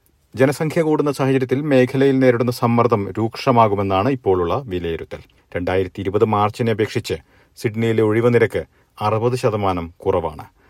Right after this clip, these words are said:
മെൽബണിലേത് അൻപത് ശതമാനം കുറഞ്ഞു. ഓസ്ട്രേലിയയിൽ അന്തർവാഹിനി നിർമ്മിക്കുന്ന പദ്ധതിയുമായി ബന്ധപ്പെട്ട് ആയിരക്കണക്കിന് പേർക്ക് തൊഴിലവസരങ്ങൾ ഒരുങ്ങാൻ സാധ്യതയെന്ന് റിപ്പോർട്ട്. ഇതിനായി സർക്കാർ പുതിയ പല നടപടികളും സ്വീകരിക്കാൻ ഉദ്ദേശിക്കുന്നതായാണ് വിവരങ്ങൾ.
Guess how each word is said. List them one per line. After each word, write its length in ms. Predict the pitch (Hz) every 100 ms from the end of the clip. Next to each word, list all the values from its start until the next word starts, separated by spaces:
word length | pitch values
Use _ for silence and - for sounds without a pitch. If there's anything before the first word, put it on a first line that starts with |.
| _ _ 92
മെൽബണിലേത് 640 | 92 90 92 92 90 160 - _ -
അൻപത് 340 | 104 98 101
ശതമാനം 540 | 101 92 90 87 87 87
കുറഞ്ഞു. 380 | 92 76 67 - _ _ _ _ _ _ _ _ _ _ 151
ഓസ്ട്രേലിയയിൽ 600 | 156 - 208 190 180 170
അന്തർവാഹിനി 580 | 151 156 170 170 160 160
നിർമ്മിക്കുന്ന 440 | 156 151 143 143
പദ്ധതിയുമായി 560 | 147 131 143 143 135 127
ബന്ധപ്പെട്ട് 640 | 123 120 127 123 98 101
ആയിരക്കണക്കിന് 800 | 135 135 131 147 - 143 143 139
പേർക്ക് 300 | 135 127 131
തൊഴിലവസരങ്ങൾ 720 | 127 120 123 117 117 117 120 117
ഒരുങ്ങാൻ 420 | 113 110 110 104
സാധ്യതയെന്ന് 760 | - 104 98 98 95 87 110
റിപ്പോർട്ട്. 420 | 110 - 92 165 - _
ഇതിനായി 280 | 127 117 127
സർക്കാർ 480 | 170 - 127 131 123 -
പുതിയ 360 | 135 151 156 - -
പല 140 | 123
നടപടികളും 580 | 131 117 113 104 107 175
സ്വീകരിക്കാൻ 560 | 131 117 104 98 101 95
ഉദ്ദേശിക്കുന്നതായാണ് 840 | 90 - 92 87 85 85 80 80 80 92
വിവരങ്ങൾ. 420 | 87 92 120